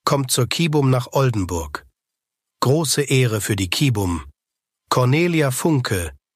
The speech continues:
die international erfolgreichste Kinder- und Jugendbuchautorin deutscher Sprache, wird im Herbst nach Oldenburg kommen.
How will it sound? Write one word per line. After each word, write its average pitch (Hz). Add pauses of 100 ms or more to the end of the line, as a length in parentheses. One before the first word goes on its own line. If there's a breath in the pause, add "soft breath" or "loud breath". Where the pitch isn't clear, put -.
die 120
international 131
erfolgreichste 127
Kinder- 143
und 113
Jugendbuchautorin 127
deutscher 123
Sprache, 113 (420)
wird 135
im 127
Herbst 127
nach 131
Oldenburg 98
kommen. 87